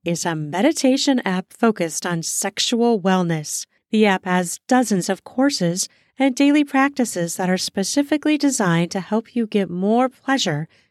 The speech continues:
from love, sex, and life. The content is created by their experts with one hundred plus years of cumulative experience in the fields of meditation, Kegel,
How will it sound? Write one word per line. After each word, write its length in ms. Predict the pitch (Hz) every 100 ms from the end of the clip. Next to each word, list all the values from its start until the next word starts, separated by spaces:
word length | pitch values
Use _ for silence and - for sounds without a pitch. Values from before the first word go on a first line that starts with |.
| _
from 240 | 247 247
love, 340 | 190 175 226 285 _ _ -
sex, 480 | - 190 180 - -
and 220 | 190 170 165
life. 200 | 160 151 _ _
The 60 | 233
content 460 | - 220 208 175 -
is 200 | 170 -
created 520 | - 226 214 185 175
by 200 | 196 202
their 180 | 220 208
experts 600 | 240 247 - 180 151 - _ _ _
with 220 | 214 208 175
one 220 | 190 190
hundred 500 | 175 240 285 359 330
plus 340 | - 294 -
years 360 | 220 226 165 180
of 160 | 170
cumulative 600 | - 220 240 285 285 277
experience 840 | 247 240 - - 262 277 180 190 208 _ _ -
in 100 | 233
the 100 | 226
fields 340 | 202 190 -
of 140 | 175
meditation, 760 | 160 165 269 233 185 - 240 285 _ -
Kegel, 440 | 247 196 202 320